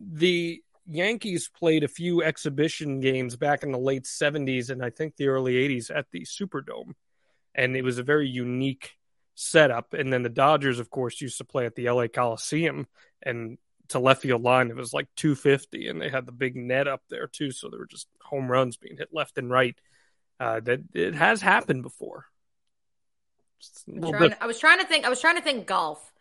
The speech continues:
Speaker 2: Like, I was trying to figure out some sort of way that
Speaker 1: I mean, we saw nascar did the L A
Speaker 2: Yep.
Speaker 1: Coliseum this past
Speaker 2: Mm-hmm.
Speaker 1: year, which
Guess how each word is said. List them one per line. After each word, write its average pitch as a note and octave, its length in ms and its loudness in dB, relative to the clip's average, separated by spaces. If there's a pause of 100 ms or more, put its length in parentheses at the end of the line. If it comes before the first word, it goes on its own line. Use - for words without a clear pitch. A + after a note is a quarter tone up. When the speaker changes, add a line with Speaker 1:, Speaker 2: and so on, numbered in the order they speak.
(460)
Speaker 2:
Like, G#3 140 -4
I G#3 40 2
was G3+ 140 -2
trying A#3 220 2
to A3 120 -6 (140)
figure G#3 260 0
out F#3+ 360 2 (120)
some G#3 260 -4
sort G3+ 280 -4
of F3 120 -8
way F#3 540 -2
that E3 320 -12 (180)
Speaker 1:
I E3 80 8
mean, F#3+ 100 10
we F3 100 8
saw F3+ 380 4
nascar C#3 720 4
did B2+ 180 0
the B2+ 160 2
L C3 160 4
A B2 280 0 (260)
Speaker 2:
Yep. A3+ 180 2
Speaker 1:
Coliseum B2+ 400 -2
this A#2+ 160 -8
past B2 260 0
Speaker 2:
Mm-hmm. C#3 80 -4
Speaker 1:
year, B2 140 -6
which A#2+ 100 -14